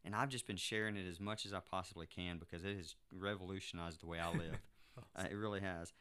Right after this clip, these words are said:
Speaker 1: And so this is, this is the acronym. It's super simple. The L stands for listen,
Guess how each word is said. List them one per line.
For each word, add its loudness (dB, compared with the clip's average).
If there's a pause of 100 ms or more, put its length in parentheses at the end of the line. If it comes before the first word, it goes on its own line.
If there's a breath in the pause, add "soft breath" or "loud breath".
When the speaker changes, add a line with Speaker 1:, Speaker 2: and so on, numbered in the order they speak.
(140 soft breath)
Speaker 1:
And 0
so 2
this 2
is, -2
this 0
is -4
the -2
acronym. 0
It's -4
super 0
simple. 0 (320 soft breath)
The 2
L 4
stands 0
for -2
listen, -2